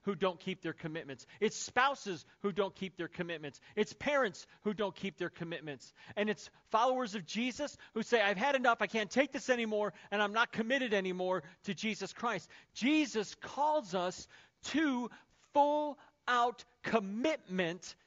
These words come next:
to Him. When you take up your cross and they nail your feet and hands to it, there's no climbing down. You can't climb down.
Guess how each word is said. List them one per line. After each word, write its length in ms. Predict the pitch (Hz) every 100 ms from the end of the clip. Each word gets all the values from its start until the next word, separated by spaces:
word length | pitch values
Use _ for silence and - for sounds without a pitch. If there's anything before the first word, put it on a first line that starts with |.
| _
to 180 | - 247
Him. 460 | 196 254 247 135 101 - _ _ _ _ - -
When 400 | 220 233 202 180 _ 147 151
you 200 | - 175
take 360 | 180 - 262 302
up 220 | 311 -
your 120 | 269
cross 800 | - - 277 233 156 - - - _ _ - -
and 160 | 208 214
they 120 | 220
nail 260 | 214 277 320
your 200 | 247 202
feet 360 | - 285 277
and 100 | 240
hands 520 | 185 202 302 311 269 -
to 240 | - 156
it, 140 | 143 170 - - -
there's 240 | 269 202
no 300 | 190 254 302
climbing 580 | 294 - 247 247 240 214
down. 440 | 156 226 294 240 - _ _ _ _ _ _ _ _ _
You 100 | 220
can't 380 | - 254 311 262
climb 380 | - 240 226 202
down. 360 | 233 294 294